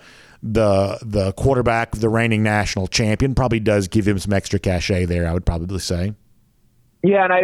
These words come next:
Speaker 2: I, I would say I'd probably agree with you on that point there. And, and so, again, you know, Stetson Bennett is a guy, and, you know, one of the things that's sort of been eschewed this offseason,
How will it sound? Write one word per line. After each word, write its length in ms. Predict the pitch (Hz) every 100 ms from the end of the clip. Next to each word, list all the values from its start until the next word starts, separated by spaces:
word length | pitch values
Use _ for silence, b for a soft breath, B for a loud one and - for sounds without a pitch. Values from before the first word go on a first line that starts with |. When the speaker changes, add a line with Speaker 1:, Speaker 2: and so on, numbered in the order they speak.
| 180
Speaker 2:
I, 320 | 165 147 180
I 20 |
would 160 | 190 190
say 200 | 190 180
I'd 120 | 165
probably 300 | 165 160 143
agree 240 | 131 139
with 160 | 139 131
you 160 | 135 135
on 140 | 127
that 180 | 127 127 _
point 260 | 139 123 -
there. 380 | 127 127 123 120
And, 260 | 117 123 127
and 160 | 147 -
so, 200 | 165 160
again, 280 | 170 170 120
you 80 | 135
know, 120 | 135 _ _ _ _
Stetson 320 | 190 202 196
Bennett 240 | 180 175
is 80 | 147
a 60 | 139
guy, 240 | 143 139 127
and, 280 | 147 139 123 _ _ _
you 100 | 147
know, 60 |
one 240 | 139 147 196
of 80 | 180
the 60 |
things 180 | 180 175
that's 160 | 165 -
sort 120 | 160
of 100 | 147
been 100 | 147
eschewed 480 | 123 - - 156 156
this 140 | 135 -
offseason, 640 | 131 143 - 123 117 117